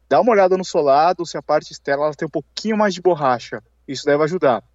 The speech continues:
Mas agora, se você gosta de um tênis tipo Skechers, é, Saucony Kinvara, ahn,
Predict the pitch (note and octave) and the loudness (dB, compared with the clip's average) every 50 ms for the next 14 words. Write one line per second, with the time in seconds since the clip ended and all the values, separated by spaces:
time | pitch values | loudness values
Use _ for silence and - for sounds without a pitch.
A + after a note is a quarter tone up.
0 | _ _ _ _ _ - C3+ C3 C#3+ C3 D3 C#3 C#3 - C#3 C#3 D3 - - F3+ | _ _ _ _ _ -4 0 0 2 2 2 0 0 -2 -6 -8 -6 -2 -2 0
1 | E3+ F3 E3 D#3+ - D#3+ D3+ C#3 - D#3 C#3+ C3+ - - - - C#3 B2+ - - | 2 2 2 0 0 -6 -10 -6 -6 -6 -6 -8 -10 -12 -12 -10 -6 -6 -6 -4
2 | - D3 D3 D3 C#3 B2 - - - B2+ A#2 G#2 - - - _ _ _ _ _ | 0 2 4 4 4 2 0 -6 -8 -8 -8 -8 -12 -16 -18 _ _ _ _ _
3 | _ _ - A#2+ A#2+ A#2+ A#2 A#2+ A#2 A2+ A2+ A2+ A2+ G#2+ - - C#3 C#3+ D#3 D3+ | _ _ -6 -4 -4 -2 -2 -2 -2 -2 -2 -4 -4 -4 -2 0 2 2 2 2
4 | - - D3+ D3 D3 C3+ - - D#3+ D3+ B2+ B2+ B2 B2 C3+ C#3+ D3 C#3+ C3+ B2+ | 0 -4 -6 -6 -6 -8 -10 -12 -10 -8 -2 0 2 2 4 4 4 4 2 2
5 | A#2+ A#2+ A#2+ A#2 A2 _ _ _ _ _ _ _ _ _ - B2 B2 B2 B2 A#2+ | 0 -2 -4 -6 -6 _ _ _ _ _ _ _ _ _ -10 -6 -4 -4 -2 -2
6 | A#2+ A#2+ A#2 A#2 A2+ A2 A2 A2+ A2 | -2 -4 -4 -6 -8 -8 -10 -10 -12